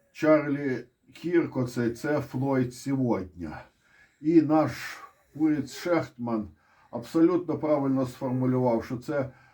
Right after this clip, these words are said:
боротьба людей, котрі вважають, що дважди два чотири, земля пласка, ну, це білі супрематисти.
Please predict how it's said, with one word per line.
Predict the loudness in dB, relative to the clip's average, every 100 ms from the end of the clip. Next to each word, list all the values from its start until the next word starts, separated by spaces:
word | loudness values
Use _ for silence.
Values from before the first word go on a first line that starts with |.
| _ -4
боротьба | 0 2 0 2 2
людей, | 4 2 2 0
котрі | 0 -2 0
вважають, | 0 2 2 2 0
що | -2 0 0 -2
дважди | -8 -10 -4 0 2 0 -4
два | -2 0 0
чотири, | 0 -4 -2 -2 0 -2
земля | -2 0 0 0
пласка, | -2 -8 -8 -6 -2 -2 -2 -8 _ _ _ _ _ _ -8
ну, | -6
це | -4 -2
білі | 2 4 4
супрематисти. | 2 -4 -6 -2 -2 -2 -2 -2 -6 -14 -14